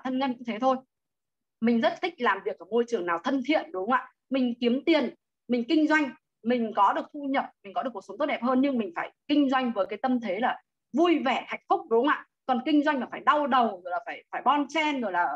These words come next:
là chèn ép nhau hay là dẫm đạp lên nhau thì Ngân không bao giờ thích một cái môi trường như vậy. Nhưng ở Fan Green thì Ngân thấy cái sự hỗ trợ rất là tuyệt vời giữa các hệ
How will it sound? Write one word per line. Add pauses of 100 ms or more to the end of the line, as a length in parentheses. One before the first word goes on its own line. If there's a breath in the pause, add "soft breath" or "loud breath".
(120)
là
chèn
ép
nhau
hay
là
dẫm
đạp
lên
nhau
thì
Ngân
không
bao
giờ
thích
một
cái
môi
trường
như
vậy. (280)
Nhưng
ở
Fan
Green
thì
Ngân
thấy (280 soft breath)
cái
sự
hỗ
trợ
rất
là
tuyệt
vời
giữa
các
hệ